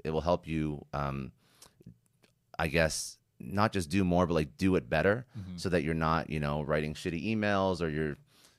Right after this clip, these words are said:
Speaker 1: you're not, the work that you do or the, you know, the document putting together, it's not, like, filled with errors and shit like that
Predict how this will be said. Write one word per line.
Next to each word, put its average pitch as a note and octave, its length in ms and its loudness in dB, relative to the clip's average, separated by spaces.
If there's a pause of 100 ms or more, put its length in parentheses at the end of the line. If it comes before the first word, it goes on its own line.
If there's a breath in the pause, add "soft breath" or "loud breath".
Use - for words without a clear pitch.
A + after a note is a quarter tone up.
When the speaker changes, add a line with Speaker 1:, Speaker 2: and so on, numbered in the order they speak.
(120)
Speaker 1:
you're E2+ 140 -2
not, D#2 240 0
the E2 120 0
work F2 320 0
that F#2 80 -4
you F2+ 120 -2
do F2+ 260 -2
or E2+ 140 0
the, D2 420 0
you D2+ 100 -4
know, C#2+ 180 -2
the C2 180 -4
document F2+ 440 4
putting F2 160 -2
together, D#2 360 0
it's - 160 -6
not, E2 260 -2
like, D2 220 -2
filled F2+ 260 -4
with D#2+ 160 -10
errors G2 300 4
and E2+ 100 -8
shit - 140 -6
like D#2+ 160 -2
that D#2 240 -2